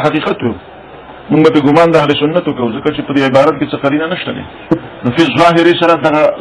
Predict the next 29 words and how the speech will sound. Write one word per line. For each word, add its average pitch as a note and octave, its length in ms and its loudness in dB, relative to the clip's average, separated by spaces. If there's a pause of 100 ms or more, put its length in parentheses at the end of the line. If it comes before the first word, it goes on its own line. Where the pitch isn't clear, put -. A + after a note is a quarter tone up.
سوال C3+ 180 2
دفع A#2+ 220 0
شو G#2 180 -6
چې A#2 60 -2 (100)
دا C#3+ 60 6 (100)
حقیقت C#3 400 0
عقلي C3+ 300 2
دی D#3 120 4
او D#3+ 100 4
مجاز C#3 320 4 (100)
عقلي D3 420 0 (360)
نه A2+ 60 -6
دی. - 140 -8 (2500)
ښه. - 160 0 (1400)
کقول C3 420 2
المؤمن، C3 500 4 (200)
لکه C3 180 -2
قول C3 340 4
د C3 60 4
مؤمن C3 320 4
ش-، - 280 -2 (920)
انبت C3 420 2
الله C3 360 4
البقل، C3 440 2 (1120)
الله B2 320 4
را B2 200 6
زرغون A#2+ 300 2
کړي C3 320 -2
دي C3 200 0